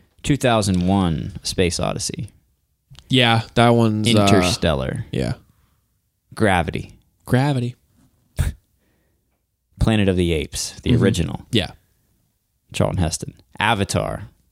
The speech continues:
Speaker 2: Mm-hmm.
Speaker 1: Back to the Future.
Speaker 2: Back.
Speaker 1: Star Wars.
Speaker 2: Yeah.
Speaker 1: The whole fucking series.
Speaker 2: Yeah.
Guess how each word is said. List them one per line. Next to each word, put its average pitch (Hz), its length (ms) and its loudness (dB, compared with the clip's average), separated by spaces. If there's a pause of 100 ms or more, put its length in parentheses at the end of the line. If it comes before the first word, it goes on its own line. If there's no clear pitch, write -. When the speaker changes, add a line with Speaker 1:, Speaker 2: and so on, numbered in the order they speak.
(400)
Speaker 2:
Mm-hmm. 117 200 -2 (520)
Speaker 1:
Back 110 240 0
to - 80 -2
the 90 80 -8
Future. - 480 -6 (440)
Speaker 2:
Back. - 340 -6 (1200)
Speaker 1:
Star 120 400 2
Wars. 85 480 -2 (560)
Speaker 2:
Yeah. - 140 -6 (440)
Speaker 1:
The 98 100 0
whole 92 140 4
fucking 90 300 -2
series. - 480 -8 (1120)
Speaker 2:
Yeah. - 440 2